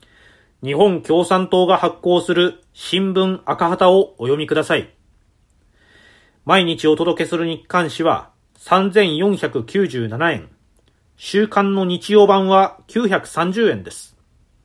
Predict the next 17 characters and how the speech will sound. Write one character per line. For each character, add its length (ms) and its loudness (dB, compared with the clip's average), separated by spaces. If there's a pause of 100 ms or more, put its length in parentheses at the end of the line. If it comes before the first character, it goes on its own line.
(840)
お 80 -2
勤 260 -2
め 60 0
の 140 0
方 180 2
に 140 0
は 400 2
電 180 -2
子 140 -6
版 200 2
も 120 2
お 60 2
す 100 -16
す 80 -6
め 100 0
で 80 2
す。 300 -12